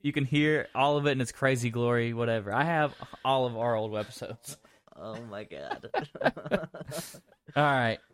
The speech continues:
Speaker 1: If you love this show and you wanna support us, you can head over to, to Linktree slash Wokpod. That's W O K P O D. Um, all
Speaker 2: Yeah.
Speaker 1: the links are there. Patreon. It sends you, like, if you wanna listen to, from Spotify, from, all our links are there.
Speaker 2: Yep.
Speaker 1: Everything.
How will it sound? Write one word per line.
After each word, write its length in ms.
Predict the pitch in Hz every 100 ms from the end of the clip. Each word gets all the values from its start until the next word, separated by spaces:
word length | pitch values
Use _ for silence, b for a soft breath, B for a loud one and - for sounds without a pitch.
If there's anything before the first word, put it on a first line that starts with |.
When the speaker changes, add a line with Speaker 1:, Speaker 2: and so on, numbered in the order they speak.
| - 143 B B -
Speaker 1:
If 220 | 139 135
you 400 | 170 196 196 175 -
love 240 | 135 156
this 140 | 151 147
show 340 | 151 143 143
and 60 | 135
you 60 |
wanna 120 | 139 139
support 400 | 131 - 147 156
us, 260 | 156 - - b b -
you 60 | 123
can 80 |
head 120 | 135 135
over 220 | 135 123
to, 400 | 117 113 110 -
to 100 | -
Linktree 600 | 113 139 151 - 151 147
slash 420 | 143 - 127 113 -
Wokpod. 840 | 117 120 139 - 160 147 156 151
That's 200 | 107 -
W 540 | 113 131 135 151 143 -
O 220 | 131 131
K 420 | 127 - 123 135
P 280 | 131 - 120
O 120 | 113
D. 320 | 113 131 156 - b b b _ -
Um, 280 | 110 110 110
all 200 | 123 131
Speaker 2:
Yeah. 40 | 143
Speaker 1:
the 100 | 135
links 360 | 147 147 -
are 80 | 135
there. 320 | 139 139 139
Patreon. 1040 | 127 131 131 135 131 127 127 123 123 123 -
It 100 | -
sends 240 | 127 123
you, 240 | 123 - - _ 110
like, 140 | 110 _ b b b
if 100 | 113
you 60 | 127
wanna 120 | 123
listen 220 | 131 127
to, 60 | 120
from 180 | 123 110
Spotify, 840 | - 123 127 120 123 120 120 120
from, 180 | 113 104
all 340 | 101 - 135
our 80 | 143
links 220 | 120 113
are 60 | 104
there. 160 | 82 101
Speaker 2:
Yep. 80 | 87
Speaker 1:
Everything. 400 | 120 104 76